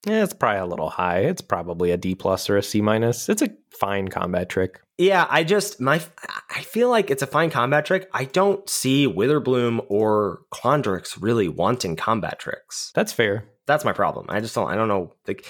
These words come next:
Speaker 2: it, it, it's interesting. Like, if there was a green white beatdown deck or a green red beatdown deck, sure. But I don't know if that's what those decks are doing.
Speaker 1: I think I just mentally bumped combat tricks up because I was thinking, like, Magecraft blowouts in
Speaker 2: Uh-huh.
Speaker 1: combat. But yeah, you're probably right. Probably closer to a D plus.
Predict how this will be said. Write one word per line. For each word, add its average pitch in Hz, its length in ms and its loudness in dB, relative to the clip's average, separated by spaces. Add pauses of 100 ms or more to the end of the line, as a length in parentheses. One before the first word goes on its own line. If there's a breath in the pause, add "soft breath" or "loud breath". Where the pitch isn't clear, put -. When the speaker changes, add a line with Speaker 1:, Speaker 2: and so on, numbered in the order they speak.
(140)
Speaker 2:
it, 131 180 2
it, 139 240 2
it's 139 120 0
interesting. 165 280 2
Like, 123 200 2
if 123 160 -4
there 143 100 4
was 151 80 4
a 139 60 2
green 120 360 2
white 127 300 0
beatdown 95 420 0
deck 92 220 0
or 95 100 0
a 87 60 -2
green 101 220 -2
red 110 260 0
beatdown 82 360 -4
deck, 80 200 -2
sure. 76 420 -2
But 82 240 -4
I 90 40 -14
don't 120 140 -6
know 104 100 0
if 95 100 -8
that's 90 180 -6
what - 200 -10
those 90 160 -8
decks - 240 -8
are - 40 -16
doing. 78 380 -12
Speaker 1:
I 120 80 2
think 240 180 -2
I 294 80 2
just 147 160 2
mentally 104 380 2
bumped 95 380 -2
combat 101 400 0
tricks - 260 -4
up 110 160 0
because 98 260 -2
I 95 100 2
was 92 120 0
thinking, 98 340 -2
like, 90 140 -2
Magecraft 92 680 0
blowouts 98 760 0
in 107 60 2
Speaker 2:
Uh-huh. 107 180 2
Speaker 1:
combat. 156 460 2
But - 300 0 (340)
yeah, - 180 0
you're 110 140 0
probably 92 280 -2
right. 82 180 -12
Probably 139 200 0
closer 95 260 -2
to 85 80 -6
a 82 40 -6
D 90 120 -6
plus. - 340 -6